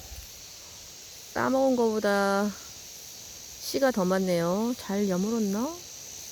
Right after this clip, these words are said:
씨를 곧 받도록 하겠습니다.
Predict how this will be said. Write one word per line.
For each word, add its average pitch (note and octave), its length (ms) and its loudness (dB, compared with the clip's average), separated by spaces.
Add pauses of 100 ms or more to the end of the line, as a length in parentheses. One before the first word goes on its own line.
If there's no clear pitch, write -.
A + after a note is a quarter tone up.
(1400)
씨를 D4 520 4 (100)
곧 A3+ 160 0 (160)
받도록 F3+ 380 -2
하겠습니다. - 580 -4